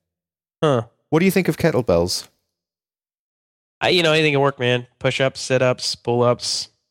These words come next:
Speaker 1: dumbbells.
Speaker 2: He was saying
Speaker 1: Um,
Speaker 2: that, he was saying it's just an easy workout that doesn't feel like a workout. But it's,
Speaker 1: Yeah,
Speaker 2: it, it's not
Speaker 1: sometimes
Speaker 2: easy.
Speaker 1: like, that is probably not much of a workout. So I'll just give it. There's no shortcuts. <laughs> in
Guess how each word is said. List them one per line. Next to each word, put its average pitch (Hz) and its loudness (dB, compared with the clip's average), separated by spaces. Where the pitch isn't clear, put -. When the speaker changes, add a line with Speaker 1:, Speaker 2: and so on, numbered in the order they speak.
Speaker 1:
dumbbells. 120 0
Speaker 2:
He 160 2
was 185 2
saying 214 2
Speaker 1:
Um, 190 4
Speaker 2:
that, - -2
he 139 2
was 170 0
saying 196 2
it's 113 -2
just 131 -2
an 113 0
easy 110 2
workout 107 2
that 107 -6
doesn't 101 -2
feel 104 2
like 87 0
a 87 0
workout. 90 -4
But 110 2
it's, - -2
Speaker 1:
Yeah, 156 4
Speaker 2:
it, 156 0
it's 165 0
not 190 2
Speaker 1:
sometimes 151 0
Speaker 2:
easy. 123 2
Speaker 1:
like, 104 -2
that 180 -4
is 147 -6
probably 139 -2
not 127 -2
much 120 -4
of - -14
a 120 -4
workout. 139 -2
So 117 0
I'll 123 0
just 143 -4
give 131 0
it. 127 0
There's 139 -2
no 147 -4
shortcuts. 147 -2
<laughs> - -18
in - -12